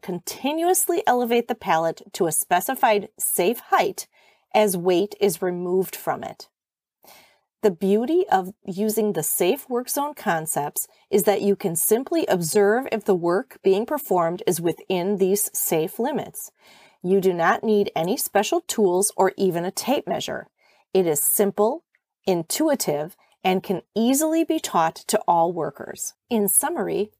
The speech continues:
working outside of the safe work zones, such as above the shoulder or below the knees, requires much greater effort, accelerates muscle fatigue, and increases risk of injury.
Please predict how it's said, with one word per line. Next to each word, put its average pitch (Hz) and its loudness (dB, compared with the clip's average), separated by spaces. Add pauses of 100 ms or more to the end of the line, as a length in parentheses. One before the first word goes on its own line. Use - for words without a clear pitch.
working 247 -2
outside 220 0
of 330 -2
the 240 0
safe 180 -2
work 165 -6
zones, 165 -6
such - 0
as 170 -2
above 214 -2
the 190 -8
shoulder 254 0 (160)
or 185 4
below 190 2
the 196 2
knees, 202 -2 (420)
requires 208 2
much 190 -2
greater 285 -2
effort, - -4 (600)
accelerates 269 0
muscle 240 -2
fatigue, 190 -4 (420)
and 220 2
increases 220 0
risk 180 -2
of 185 -2
injury. 202 -2